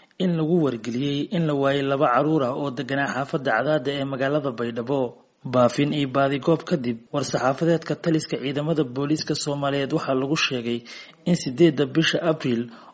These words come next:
oo maalnimadii shalay oo Khamiis ahayd ku beegneed, booliska inay ka war heleen meydadka caruurta gowracan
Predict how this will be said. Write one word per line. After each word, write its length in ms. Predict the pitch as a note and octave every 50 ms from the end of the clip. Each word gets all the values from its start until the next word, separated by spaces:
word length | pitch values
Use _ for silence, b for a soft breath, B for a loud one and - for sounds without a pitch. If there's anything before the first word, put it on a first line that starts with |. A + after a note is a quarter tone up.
| B _ -
oo 100 | D3 D3
maalnimadii 580 | C#3+ C#3+ C#3+ C#3+ C#3+ D#3 E3 E3+ D3 D3 C#3+
shalay 320 | C3+ - - E3 D3 C#3+ -
oo 120 | C#3 C3+
Khamiis 400 | - - C#3+ C#3+ D3+ D#3+ D#3 -
ahayd 240 | C#3+ C3+ C#3+ C#3 -
ku 100 | - F3
beegneed, 480 | C3+ B2+ B2+ A#2+ A#2+ A#2+ A#2+ A#2+ A#2 A#2 B B B B B B B -
booliska 440 | C#3+ D#3+ E3+ D#3+ D3+ B2+ - - -
inay 240 | D3 F3 F3 D#3+ D3
ka 140 | - - F3+
war 180 | E3 D#3 D3 C3
heleen 340 | B2 D3+ D#3 D#3 C#3 B2+ A#2 A#2 A2+ B B B B B _
meydadka 520 | D#3+ D3+ D3+ D3+ C#3+ F3 F#3 F3+ - - -
caruurta 400 | A2 B2+ D3 D#3+ E3 D#3+ - D#3
gowracan 540 | A#2+ G#2 - A#2+ A#2 A#2 B2+ A2+ A2 B2+ C3+